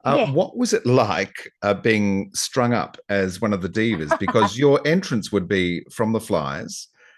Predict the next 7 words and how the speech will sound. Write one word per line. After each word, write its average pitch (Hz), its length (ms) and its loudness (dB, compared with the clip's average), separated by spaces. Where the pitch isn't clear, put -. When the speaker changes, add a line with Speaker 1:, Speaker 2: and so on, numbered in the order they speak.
Speaker 1:
Um, 123 560 2
you're 113 180 0
obviously 127 280 -2
not 98 160 -2
scared 90 240 -2
of 90 80 -4
heights. - 560 -10